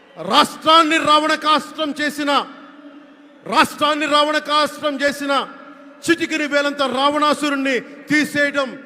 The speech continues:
ఎ-, అంత కష్టమా? నేను తాడేపల్లిగూడెం సభలోనే చెప్పాను, ఇక్కడ నుండి నేను దేవదత్తం పూరిస్తున్నానని.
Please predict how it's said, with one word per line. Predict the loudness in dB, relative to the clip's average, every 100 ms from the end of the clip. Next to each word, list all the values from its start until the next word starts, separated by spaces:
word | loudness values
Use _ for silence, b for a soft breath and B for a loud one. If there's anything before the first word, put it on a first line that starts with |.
| -14 -8
ఎ-, | -8 -8 -14 -14
అంత | -10 -6
కష్టమా? | -4 0 2 2 -2 -12 -20 -20 -20 -20 -20 -20 -20 -20 -20 _ _ _ _ _ _ _ _ _ _
నేను | -2 -2
తాడేపల్లిగూడెం | 0 0 2 2 2 -2 0 -2 -2
సభలోనే | -4 0 0 0
చెప్పాను, | 0 -2 0 0 -2 -10 -20 -20 -20 -20 -20 -20 -20 -20 -20 -20 -20 -20 _
ఇక్కడ | -10 -4 0 2
నుండి | 2 0 -2
నేను | -2 -6
దేవదత్తం | -4 -2 0 0 -2 2 0 2
పూరిస్తున్నానని. | -2 -2 -2 -6 -4 -2 -2 -2 -4